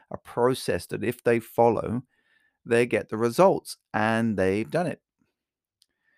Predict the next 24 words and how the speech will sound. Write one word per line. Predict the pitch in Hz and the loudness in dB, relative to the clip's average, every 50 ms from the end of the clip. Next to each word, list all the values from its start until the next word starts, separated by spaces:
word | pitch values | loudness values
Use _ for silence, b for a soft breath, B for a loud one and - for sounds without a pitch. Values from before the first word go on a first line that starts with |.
| _ _ _ | _ _ _
So | - - 117 | -6 -2 -2
we | 120 127 | -2 -2
have | 135 147 156 170 | -2 -4 -6 -8
to | 160 135 | -8 -6
be | 143 139 131 131 131 127 - | -4 -4 -2 -2 -4 -4 -4
mindful | - 139 127 151 185 190 185 - 117 113 | -2 0 0 0 0 -2 -4 -4 -4 -2
that | 107 110 107 - | -2 -4 -4 -6
if | - 120 - - | -8 -8 -8 -8
we're | 120 | -8
stuck | - - - - - 147 170 170 - - - - | -8 -10 -10 -6 -2 0 0 0 -2 -6 -12 -12
or | 107 98 | -8 -8
we're | 95 | -8
struggling | 98 - - - 127 123 156 170 170 147 117 98 - | -8 -10 -8 -2 0 0 0 0 -2 -4 -4 -4 -6
or | 95 | -6
we're | 95 104 98 | -6 -8 -8
feeling, | 98 - - _ - 135 147 165 160 143 127 123 120 117 b b b b b b b b | -10 -12 -14 _ -6 -6 -4 -2 -2 -2 -2 -2 -4 -8 b b b b b b b b
uh, | - 101 107 110 110 | 0 2 2 2 2
that | 95 120 107 | 0 -2 -4
it's | 104 - - - | -4 -6 -6 -4
not | 127 113 107 - - | -4 -4 -4 -8 -10
possible, | - - 143 156 160 - - 143 113 101 - - - - _ _ _ _ _ _ _ _ _ | -4 -2 -2 -2 -2 -2 -6 -6 -6 -6 -10 -10 -10 -14 _ _ _ _ _ _ _ _ _
we | - 131 143 156 | -6 -6 -6 -4
have | 135 143 151 147 - _ | -4 -4 -4 -4 -4 _
to | - 127 123 117 | -4 -2 -2 -2